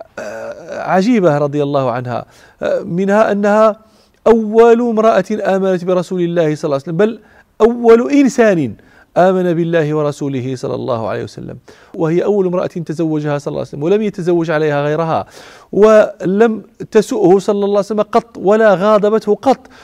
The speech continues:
وهذا من أعجب العجيب، أن تمكث معه خمسا وعشرين سنة لا تسوءه فيها مرة ولا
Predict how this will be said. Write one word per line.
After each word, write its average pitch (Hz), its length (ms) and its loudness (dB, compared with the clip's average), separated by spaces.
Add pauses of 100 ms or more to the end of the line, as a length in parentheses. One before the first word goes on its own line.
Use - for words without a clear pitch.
(160)
وهذا 170 800 2
من 156 180 -6 (140)
أعجب 147 440 -4
العجيب، 143 720 -4 (460)
أن 160 140 -4
تمكث 196 360 -2
معه 165 440 -2
خمسا 190 420 -4
وعشرين 180 460 -2
سنة 170 360 0 (380)
لا 180 320 6
تسوءه 185 840 2
فيها 160 480 -2
مرة 156 440 0 (420)
ولا 190 800 4